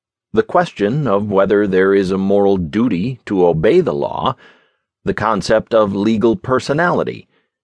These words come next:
the complexities of causation and liability, and various theories of punishment.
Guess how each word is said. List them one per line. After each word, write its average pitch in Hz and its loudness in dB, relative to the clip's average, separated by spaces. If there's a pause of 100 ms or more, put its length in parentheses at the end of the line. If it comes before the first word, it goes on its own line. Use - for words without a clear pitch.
(140)
the 101 -2
complexities 117 -4
of 87 -4
causation 120 -2
and 123 -4
liability, 131 -2 (360)
and 143 -4
various 123 2
theories 107 0
of - -6
punishment. - -8